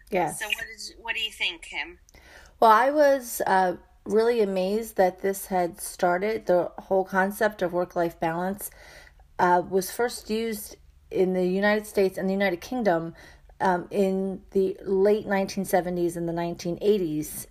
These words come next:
Speaker 1: And, um, when I think about it, <clears throat> I'm, I'm aging myself, but I am a child of the seventies and the eighties. And I, I think that's really when I remember, you know, the whole concept of a latchkey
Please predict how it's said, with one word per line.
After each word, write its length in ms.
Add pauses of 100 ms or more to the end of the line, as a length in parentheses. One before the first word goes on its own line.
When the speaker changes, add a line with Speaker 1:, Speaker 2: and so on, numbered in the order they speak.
Speaker 1:
And, 480
um, 480 (640)
when 180
I 80
think 240
about 320
it, 220
<clears throat> 40
I'm, 800 (400)
I'm 260
aging 360
myself, 420
but 160
I 120
am 200
a 220 (420)
child 300
of 100
the 80
seventies 460
and 100
the 100
eighties. 400
And 220
I, 220 (420)
I 80
think 280
that's 260
really 180
when 160
I 60
remember, 640
you 80
know, 120
the 120
whole 180
concept 380
of 100
a 60
latchkey 800